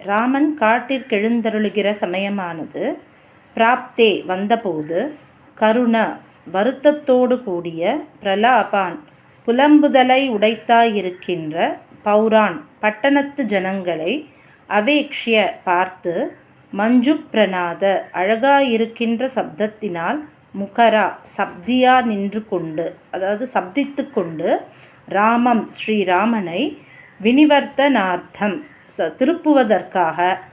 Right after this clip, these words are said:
பாதகிரகண பூர்வம் திருவடியை பிடிப்பதை முன்னிட்டு கொண்டு ஆயாச்ச தேவ யாசித்தாய் போல அப்படின்னு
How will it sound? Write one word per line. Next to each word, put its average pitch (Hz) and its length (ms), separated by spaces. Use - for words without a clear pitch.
பாதகிரகண 226 1040
பூர்வம் 180 640
திருவடியை 294 840
பிடிப்பதை 269 640
முன்னிட்டு 247 640
கொண்டு 180 560
ஆயாச்ச 262 680
தேவ 180 480
யாசித்தாய் 220 800
போல 160 440
அப்படின்னு 170 520